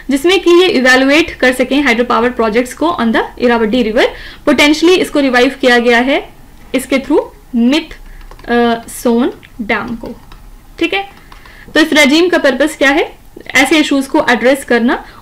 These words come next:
और domestic production को boost करना, ठीक है। तो Irrawaddy river कहाँ पे है? Answer है म्यांमार। Which country named the cyclonic storm Remal that recently hit the Bay of Bengal? तो रेमल ने हाल ही में हिट किया था कौन सी जगह को? वेस्ट बंगाल को और साथ ही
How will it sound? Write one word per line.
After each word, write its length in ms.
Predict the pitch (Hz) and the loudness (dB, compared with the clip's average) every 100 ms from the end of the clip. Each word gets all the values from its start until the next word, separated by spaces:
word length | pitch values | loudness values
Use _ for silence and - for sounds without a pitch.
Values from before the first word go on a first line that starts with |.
| - | -2
और 220 | 254 254 | 0 2
domestic 480 | 240 240 247 294 - | 2 0 0 -6 -2
production 360 | 220 226 220 | -4 -2 -6
को 120 | 214 320 | -6 -4
boost 340 | 233 - - | -2 -4 -4
करना, 280 | 208 190 214 | -8 -8 -6
ठीक 180 | 277 320 | -6 -4
है। 80 | |
तो 100 | 294 | -4
Irrawaddy 440 | - 247 240 240 285 | -2 0 2 0 0
river 340 | 226 247 247 | 0 -2 -4
कहाँ 260 | 240 226 226 | -4 -4 -4
पे 100 | 240 | -2
है? 140 | 330 | -2
Answer 240 | 254 233 240 | -2 -4 -6
है 120 | 254 | -6
म्यांमार। 360 | 233 220 - - - - - - - - 254 | -8 -12 -14 -20 -20 -20 -20 -20 -20 -4 2
Which 220 | 415 403 | 2 4
country 260 | 330 339 | 2 4
named 300 | 330 302 311 | 2 2 0
the 80 | 330 | 2
cyclonic 480 | 269 277 262 277 - | 0 0 -2 -4 -4
storm 340 | 277 254 262 | -2 0 2
Remal 300 | 220 247 269 349 - 233 | 2 2 2 0 -4 0
that 120 | 262 | 0
recently 480 | 269 269 277 277 339 254 | 0 0 0 2 0 2
hit 180 | 240 254 | -2 0
the 80 | 233 | 0
Bay 120 | 214 | 0
of 220 | 254 254 | -2 -4
Bengal? 280 | 254 269 - - - - - - | -4 -2 -4 -6 -20 -20 -10 -2
तो 80 | 269 | 2
रेमल 380 | 294 302 370 | 4 4 4
ने 120 | 359 339 | 2 2
हाल 220 | 285 262 | 2 2
ही 100 | 285 | 0
में 200 | 302 415 - - 294 | 0 -4 -10 -4 -2
हिट 160 | 294 | -2
किया 180 | - 269 | 0 0
था 100 | 285 | 0
कौन 200 | 277 262 | 0 0
सी 100 | 277 | 0
जगह 240 | 247 254 | 2 2
को? 180 | 254 370 | 2 0
वेस्ट 300 | 254 240 247 | 0 0 -2
बंगाल 400 | 247 247 247 247 | -2 0 0 0
को 120 | 302 | 0
और 280 | 381 - 220 | -2 -2 -4
साथ 260 | 226 214 269 | -4 -6 -2
ही 140 | 392 | -4